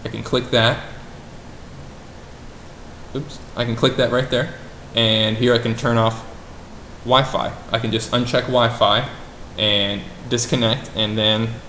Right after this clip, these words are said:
I'll know that I don't have to worry about that using my battery. Um, so it's, it's pretty, this is a pretty neat program, and will, uh, hopefully enable you to save some battery life on your device,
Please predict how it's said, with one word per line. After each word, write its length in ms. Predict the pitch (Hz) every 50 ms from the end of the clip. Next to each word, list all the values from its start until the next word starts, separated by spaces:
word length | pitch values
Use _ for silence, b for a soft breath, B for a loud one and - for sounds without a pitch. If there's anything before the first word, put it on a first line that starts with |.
| - - - - -
I'll 160 | 110 110 110
know 220 | 113 110 110 113
that 240 | 110 110 107 107 107 - - - - -
I 100 | 110 110
don't 140 | 113 113
have 100 | 120 113
to 60 | 117 113
worry 180 | 113 113 113
about 240 | 107 113 110 110 110
that 140 | 117 120 117
using 200 | 117 113 117 120
my 120 | 113 110
battery. 420 | 95 113 123 135 123 107 113 104 - - - - - - - - - - - - - - -
Um, 580 | 53 55 57 - - - - - - - - - - - - - - - -
so 260 | - - 117 110 110
it's, 120 | - - -
it's 240 | - - 175 180 -
pretty, 340 | - - - 220 196 185
this 280 | 175 - - 170 180 180
is 100 | 180 170
a 40 | 160
pretty 220 | - - 175 165
neat 340 | 151 143 143 135 139 - - -
program, 480 | 147 135 131 120 113 110 107 110 120 117 - - - - - - - - - - - - - - - - - - - - - - -
and 280 | 120 117 117 117 117
will, 320 | 117 117 117 113 113 113 113
uh, 280 | 113 113 110 117 120 - - - -
hopefully 480 | 160 180 180 - - 127 117 120 117 117 - - - - - - - - - - - - - - - - - - - - - - - -
enable 320 | 131 131 135 131 127 123
you 100 | 123 120
to 100 | 113 107
save 300 | 110 - - 135 127 120
some 160 | - 123 117
battery 320 | 113 123 127 135 123 113 107
life 220 | 110 107 107 -
on 120 | - 110 110
your 120 | 107 104
device, 580 | 107 104 110 127 135 113 - - - - -